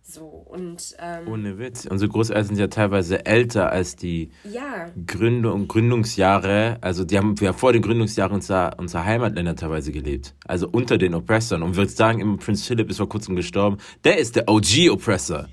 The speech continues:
Speaker 2: Der ist not the descendant. Like, neunzehnhundertsechzehn sind die meisten freigekommen. Der Mann ist neunzehnhunderteinundzwanzig geboren.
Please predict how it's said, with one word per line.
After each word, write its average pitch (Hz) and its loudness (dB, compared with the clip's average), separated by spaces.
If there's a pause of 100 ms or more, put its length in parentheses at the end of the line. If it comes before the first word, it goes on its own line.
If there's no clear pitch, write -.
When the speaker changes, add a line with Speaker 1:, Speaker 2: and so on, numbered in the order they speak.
(120)
Speaker 2:
Der 131 2
ist 165 4
not 170 2
the 127 2
descendant. 139 2 (280)
Like, 120 0 (360)
neunzehnhundertsechzehn 156 2
sind - -6
die 127 -2
meisten 139 -2
freigekommen. 135 0 (280)
Der 131 2
Mann 185 2
ist 120 -2
neunzehnhunderteinundzwanzig 139 0
geboren. 120 0